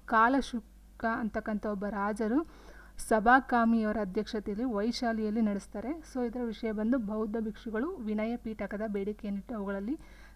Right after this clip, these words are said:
ಸಡಿಲಿಕೆ ಬೇಕು ಎಂದಾಗ ಅದಕ್ಕೆ ಪ್ರೋತ್ಸಾಹಿಸೋದರನ್ನು ಮಹಾಸಂದಿಗ್ಧರು ಅಂತಾರೆ.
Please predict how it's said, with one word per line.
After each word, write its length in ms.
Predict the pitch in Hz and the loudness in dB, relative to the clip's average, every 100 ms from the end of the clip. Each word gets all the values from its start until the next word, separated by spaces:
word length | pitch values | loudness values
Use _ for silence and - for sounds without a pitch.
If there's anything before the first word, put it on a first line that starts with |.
| - | -12
ಸಡಿಲಿಕೆ 460 | 226 233 254 247 247 | -6 -4 -4 -4 -4
ಬೇಕು 420 | 220 220 240 226 | -4 -6 -12 -10
ಎಂದಾಗ 340 | 208 208 202 | -8 -6 -6
ಅದಕ್ಕೆ 300 | 214 208 240 | -8 -8 -10
ಪ್ರೋತ್ಸಾಹಿಸೋದರನ್ನು 1000 | 220 240 226 226 214 214 214 208 202 247 | -6 -4 -4 -4 -6 -4 -4 -2 2 2
ಮಹಾಸಂದಿಗ್ಧರು 880 | 285 196 220 240 226 208 202 202 202 | 2 2 0 2 0 0 -2 -2 -2
ಅಂತಾರೆ. 400 | 196 202 240 | -2 -2 -4